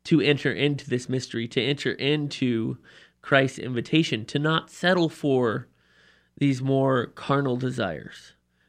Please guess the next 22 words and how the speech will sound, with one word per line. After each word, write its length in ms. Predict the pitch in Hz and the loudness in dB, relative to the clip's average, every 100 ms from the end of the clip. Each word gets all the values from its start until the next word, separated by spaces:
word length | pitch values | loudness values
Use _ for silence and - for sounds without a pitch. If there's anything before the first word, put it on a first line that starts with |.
| _ - | _ -4
but 160 | 160 - | -2 2
to 120 | 151 | 2
regulate 560 | 156 202 202 147 143 | 4 2 2 2 2
them 180 | 143 139 | 0 0
in 80 | 123 | 0
a 80 | 117 | 0
way 300 | 127 147 147 | 2 2 2
that 180 | 120 117 | 0 -2
is, 320 | 98 - - _ _ _ _ _ - | -4 -10 -20 _ _ _ _ _ -2
that 120 | 135 | 0
is 160 | 113 120 | 0 -2
life-giving, 800 | 120 165 175 - 123 104 98 80 | 2 2 2 2 0 0 -4 -6
in 140 | 101 | -4
a 80 | 123 | -2
way 280 | 123 135 143 | 0 2 0
that 180 | 117 | 0
is, 360 | 113 107 - - _ _ - | 0 -2 -6 -14 _ _ -2
that 140 | 131 | 0
it's 160 | 120 - | 0 0
meant 260 | 139 143 - | 0 0 -2
to 100 | 127 | -2
be. 420 | 151 151 - | 0 0 -2